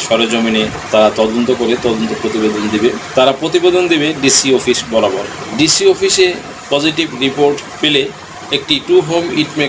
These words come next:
concern দিবে, যেটা একটি প্রত্যয়নপত্র টাইপের। অতঃপর তখন তারা এই সকল ডকুমেন্টসগুলো ফরেন মিনিস্ট্রিতে পাঠাবে, অর্থাৎ পররাষ্ট্র মন্ত্রণালয়।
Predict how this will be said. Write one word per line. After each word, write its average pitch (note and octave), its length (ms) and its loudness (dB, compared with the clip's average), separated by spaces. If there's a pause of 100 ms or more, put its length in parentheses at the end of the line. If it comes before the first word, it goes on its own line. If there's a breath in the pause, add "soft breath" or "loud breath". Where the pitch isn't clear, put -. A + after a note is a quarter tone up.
concern C#3+ 460 -2
দিবে, C3+ 160 -4 (380)
যেটা C3 220 2
একটি B2 320 -2 (220)
প্রত্যয়নপত্র B2+ 720 -2 (100)
টাইপের। A#2 320 2 (320)
অতঃপর C3 440 0 (460)
তখন C3 320 0
তারা A#2 440 4
এই D3 200 2 (120)
সকল C3+ 340 2 (100)
ডকুমেন্টসগুলো C3 680 0 (640)
ফরেন C3 380 2
মিনিস্ট্রিতে B2 640 -2
পাঠাবে, G2+ 320 0 (200)
অর্থাৎ B2 360 2
পররাষ্ট্র C3 460 2
মন্ত্রণালয়। G2 500 -6